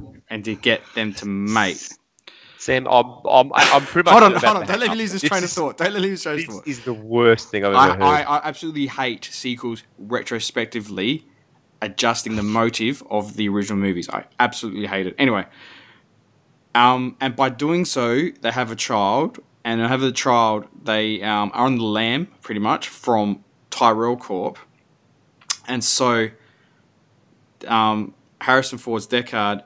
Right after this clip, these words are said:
Speaker 1: purposely, um, hooks up with the remaining, um, replicants from the, from, I can't remember his name,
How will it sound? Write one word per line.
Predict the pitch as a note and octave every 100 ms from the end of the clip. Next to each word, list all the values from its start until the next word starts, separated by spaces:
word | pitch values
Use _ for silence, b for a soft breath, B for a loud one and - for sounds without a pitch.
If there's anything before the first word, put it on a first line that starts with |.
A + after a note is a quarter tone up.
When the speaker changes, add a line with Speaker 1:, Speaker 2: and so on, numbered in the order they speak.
| _
Speaker 1:
purposely, | - C3+ C3+ C#3 C3 A#2 G#2+ - _ _
um, | - A2 G#2 F#2+ _ _ -
hooks | C#3 C3+ -
up | A#2 - - -
with | G#2+ G#2 G#2+
the | G#2
remaining, | G#2+ G#2+ A2 A#2 B2 C3 C3 B2+ A2+ - _ _ _ _ _ _ _ _ _
um, | - A2 G2+ G2+ G2+ G2+ -
replicants | A2+ B2 A#2+ A#2 A#2 G2+ - - _
from | - A2+ G#2+
the, | G#2 - -
from, | - - A2 G#2 G2+ - _ _ _ _ _ _ -
I | -
can't | C3
remember | A#2 A2
his | G#2
name, | G#2 G2+ G2 F#2+